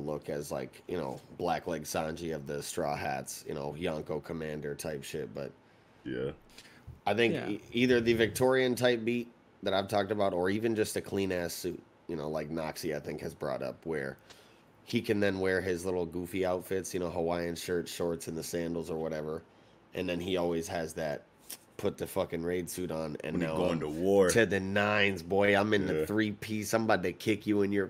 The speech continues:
Speaker 1: fucking dome.
Speaker 2: <laughs> Yeah.
Speaker 1: 'Cause he do be like in the, you know what I'm saying, the clean suit look.
Speaker 2: Yeah, for
Speaker 1: That would
Speaker 2: sure.
Speaker 1: be more on par for his character, I feel.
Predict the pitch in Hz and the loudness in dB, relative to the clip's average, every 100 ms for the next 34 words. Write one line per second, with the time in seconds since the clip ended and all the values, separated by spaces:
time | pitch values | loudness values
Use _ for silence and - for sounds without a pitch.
0 | - 110 110 - 104 95 92 98 98 82 | 0 2 2 4 0 2 4 4 4 0
1 | - - 110 85 80 107 110 120 113 113 | -8 0 2 4 4 2 2 4 6 8
2 | 107 104 107 110 104 - 110 107 107 113 | 8 6 2 2 0 -2 0 2 2 2
3 | 110 110 117 117 - 165 165 90 69 - | 2 0 0 0 -2 -4 -4 -6 -6 -10
4 | - - 69 69 - 92 104 101 107 101 | -14 -6 -4 -4 2 4 4 4 4 4
5 | 98 92 - - _ - 90 90 90 82 | 4 2 -4 -20 _ -6 -2 0 -2 -2
6 | 90 87 80 80 82 - 80 73 78 69 | -2 -2 -4 -6 -6 -6 -6 -6 -8 -10
7 | 73 76 | -10 -12